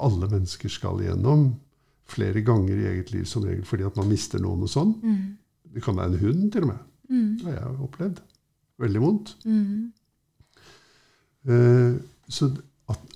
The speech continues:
Speaker 1: er, stemmer det at det er noe feil et sted når noen dør? Ikke sant?
Speaker 2: Nei.
Speaker 1: Stemmer det at vi vet hvor langt et liv skal være?
Speaker 2: Det stemmer jo ikke.
Speaker 1: Nei, det stemmer ikke. Så den grunnforståelsen da, er at,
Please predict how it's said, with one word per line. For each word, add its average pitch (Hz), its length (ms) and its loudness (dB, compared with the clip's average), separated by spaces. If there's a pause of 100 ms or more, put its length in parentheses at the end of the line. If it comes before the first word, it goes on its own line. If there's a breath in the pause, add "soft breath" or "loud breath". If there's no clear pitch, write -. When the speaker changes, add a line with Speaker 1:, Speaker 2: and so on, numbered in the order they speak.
(160)
Speaker 1:
er, 135 260 -4
stemmer 95 560 4
det 110 60 -2
at 113 180 -6
det - 80 -4
er 101 140 -2
noe 104 120 0
feil 98 320 -6
et - 140 -6
sted 123 240 0
når 117 140 4
noen 117 200 4
dør? 151 200 -2
Ikke - 960 -20
sant? 143 140 -18 (420)
Speaker 2:
Nei. 208 180 -4
Speaker 1:
Stemmer 123 440 4
det 104 80 0
at - 140 -4
vi 113 80 2
vet 92 320 -2
hvor 101 140 -2
langt 87 260 -2
et - 140 -8
liv 92 200 -6
skal 104 220 -6
være? 127 280 -4 (460)
Speaker 2:
Det 214 100 -20
stemmer 196 400 -6
jo 226 80 -4
ikke. 220 280 -6
Speaker 1:
Nei, 139 300 -6 (1120)
det - 100 -16
stemmer 104 340 2
ikke. 135 280 -12 (220)
Så 127 260 2 (600 loud breath)
den 113 200 2 (400)
grunnforståelsen 110 880 -2
da, 151 120 2 (200)
er 131 220 -4
at, - 100 -12